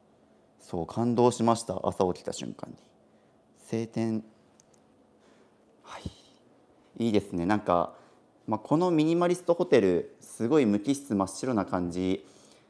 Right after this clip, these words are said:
で、ずっと雨だったから外も白、どこ見渡しても真っ白みたいな感じだったんですけど、ね、この真っ白な空間の外を見ると大自然が広がってる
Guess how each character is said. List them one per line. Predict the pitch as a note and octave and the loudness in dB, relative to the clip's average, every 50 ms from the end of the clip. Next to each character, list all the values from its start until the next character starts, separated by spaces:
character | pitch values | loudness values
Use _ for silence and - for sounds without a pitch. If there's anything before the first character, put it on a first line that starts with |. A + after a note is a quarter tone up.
| _ _ _ _ - | _ _ _ _ -8
で、 | G2+ G#2 G2+ G2 G2 G2 F#2+ | -4 -2 -2 0 0 -2 -4
ず | - G2+ | -6 -8
っ | - _ _ - | -10 _ _ 2
と | E3 - - | 2 4 4
雨 | F3+ F3+ E3+ | 4 4 4
だ | C#3+ B2 | 4 4
っ | - - - | 4 2 0
た | G#2 | -2
か | - - F2 | 0 0 0
ら | F2+ - | 0 0
外 | - G3 F3+ - D3+ | -2 -4 -6 -2 -2
も | B2+ G#2 F#2+ | 0 0 -2
白、 | - - B2+ G#2+ F#2+ E2 - - - - - _ _ - | -2 -2 0 0 2 0 0 -4 -12 -20 -20 _ _ -4
ど | - D#3+ | 0 0
こ | E3+ - D#3+ | 0 2 2
見 | B2 A2+ A2 | 4 4 6
渡 | G#2 G#2 - A#2+ | 4 4 2 -2
し | A2 - | -8 -8
て | - B2 | -6 -4
も | G#2+ G2+ | -4 -2
真 | F#2 F#2+ G2+ | -2 -2 -4
っ | |
白 | - - - - C3 B2+ G2 | -6 -6 -6 -2 0 0 0
み | F#2 - | 0 0
た | F#2+ F2+ | 0 0
い | F2 | 0
な | F2 E2+ E2+ - - - - - - - _ _ _ _ _ | 0 -4 -4 -6 -8 -14 -20 -20 -20 -20 _ _ _ _ _
感 | - - A#2 G#2+ G#2 | -10 -6 -4 -4 -2
じ | G#2 G#2+ | 0 2
だ | G#2 G#2+ | 2 2
っ | - - | 2 0
た | - F#2+ | -4 -4
ん | F#2 | -4
で | E2+ E2+ | -4 -6
す | E2 - | -8 -8
け | - F#2 E2+ | -8 -8 -6
ど、 | F2 E2+ E2+ E2 D#2+ D2+ - - - _ _ _ _ _ _ _ - | -4 -4 -4 -4 -4 -6 -6 -8 -12 _ _ _ _ _ _ _ -8
ね、 | G#2 G2+ G2 - - _ _ _ | -6 -6 -6 -8 -10 _ _ _
こ | - - C3 | -14 -8 -6
の | B2 B2 A2+ | -4 -2 0
真 | A2+ A#2 | 0 -2
っ | A#2 | -2
白 | - - - D#3+ F3 F3 | -4 -6 -6 -4 -2 0
な | D3+ B2 | 0 -2
空 | - - - B2 A#2+ | -2 -2 0 0 0
間 | A#2 - B2 A#2+ A#2 | 0 -2 -4 -4 -4
の | A#2 | -4
外 | A2+ - C#3+ - - A2+ | -4 -6 -6 -2 0 0
を | |
見 | G2 G2+ | 0 0
る | G2+ G2 | 0 -2
と | - F2 | -2 -2
大 | D#2+ F#2 G#2 A2+ | 0 0 0 0
自 | A2 - - | 0 -4 -6
然 | A2 A2+ G2 F2 | -6 -6 -4 -4
が | F2 | -4
広 | E2 - F#2 F2 F2 E2+ | -6 -4 -6 -6 -4 -4
が | F2 | -4
っ | F2 - | -6 -6
て | - - F#2+ | -8 -8 -6
る | E2+ F2 F2 F2 | -4 -4 -4 -6